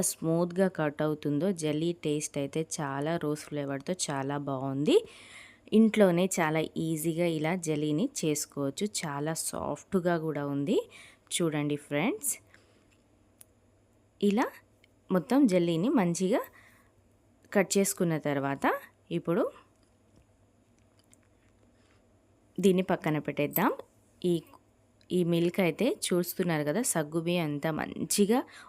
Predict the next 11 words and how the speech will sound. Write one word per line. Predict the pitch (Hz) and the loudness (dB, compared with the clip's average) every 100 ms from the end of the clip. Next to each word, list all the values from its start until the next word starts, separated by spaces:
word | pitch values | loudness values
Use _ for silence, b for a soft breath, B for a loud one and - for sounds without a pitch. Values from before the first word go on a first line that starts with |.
| - | -6
ఉబ్బాయో, | 165 180 180 147 151 | -2 4 4 4 2
మంచిగా | 226 165 160 180 208 | 2 0 0 -2 -2
పెద్ద | 156 147 | -4 -6
పెద్దగా | 151 151 160 160 165 | -6 -4 -2 0 0
కూడా | 160 156 156 | -2 -2 -2
అయ్యాయి. | 143 143 139 139 294 B B B B | -2 -2 -2 -2 -2 B B B B
దీన్ని | 175 180 175 | 2 2 2
నేను | 165 165 160 | 0 0 -2
మంచిగా | 151 151 147 202 220 | -2 -4 -2 -2 -2
చిల్డ్ | - 165 175 190 220 - - | -2 0 2 2 0 0 -4
తీసుకుంటున్నాను. | 170 - - 160 156 143 139 165 | -4 -4 -4 -2 -2 -2 -2 -2